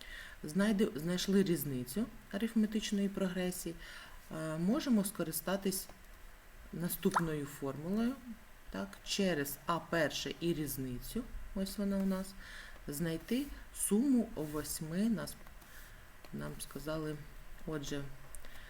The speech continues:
сума восьми дорівнює два А один плюс наша d, е, різниця вже нам відома, та, d, і помножили на n мінус один.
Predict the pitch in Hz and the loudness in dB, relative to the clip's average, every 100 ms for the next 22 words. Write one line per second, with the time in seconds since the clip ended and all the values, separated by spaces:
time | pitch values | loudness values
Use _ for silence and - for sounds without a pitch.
0 | - - - 277 254 190 202 - 170 151 | -12 -4 2 6 6 6 4 4 2 0
1 | 160 208 - 185 220 190 151 139 131 131 | -2 -4 -4 2 4 4 2 -2 -6 -8
2 | - - - 143 147 160 185 160 - 151 | -10 -14 -10 -8 -6 0 2 2 -2 -2
3 | 156 143 120 127 131 170 196 - - - | -2 -2 -4 -4 -4 -4 -6 -10 -14 -14
4 | - - - - - 180 185 143 - - | -16 -16 -16 -12 0 4 4 4 -2 -8
5 | - - - - - 151 170 170 - 170 | -10 -10 -10 -12 -10 -2 0 0 0 0
6 | 147 175 135 135 - - - - - 147 | 2 2 2 -2 -10 -14 -14 -12 -6 -4
7 | 147 170 180 190 170 - 147 143 143 143 | 2 4 8 8 8 4 0 0 -2 -2
8 | 143 135 135 156 139 131 139 185 294 - | -2 -4 0 0 0 -2 -2 -2 -4 -8
9 | - - - 196 226 - - - 160 156 | -14 -10 -4 -2 -2 -6 -6 -4 0 2
10 | 185 185 - - - 226 - 233 240 262 | 4 2 -2 -6 -2 0 4 6 6 4
11 | 240 220 220 196 185 - 202 185 180 165 | 2 4 6 6 4 6 6 8 6 2
12 | - 151 135 131 | 0 -2 -2 -4